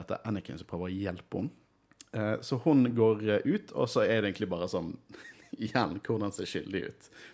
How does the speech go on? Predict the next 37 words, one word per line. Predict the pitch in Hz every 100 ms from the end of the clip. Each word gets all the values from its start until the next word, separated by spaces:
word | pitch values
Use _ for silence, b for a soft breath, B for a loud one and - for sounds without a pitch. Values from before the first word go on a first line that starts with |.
| -
Da | 123
ligger | 120 104
lightsaberne, | 113 113 104 90 90 127
så | 120
hun | 104
tar | 85
de | 92
opp, | 202 -
og | 127
så | 107
ligger | 98 98
det |
mange | 104 101
kloner | - 117 127 139 120
som | 107
er | 92
slått | - 95 -
ut. | 156 185 185 180 - - B B B B B -
Eh, | 110 113 113 110 110 107
så | 117 135
hun | 131
blir | 120
selvfølgelig | 120 - 127 110 107
jaget | 98 101 107 -
av | 92 -
Fox, | - - - -
som | - 107
bare, | 104 - 123 - - -
han | 180
er |
bare | 135 -
aldri | 135 131 131
til | 110
stede. | - 98 107
Han | 92 107
bare | 107
sånn, | 98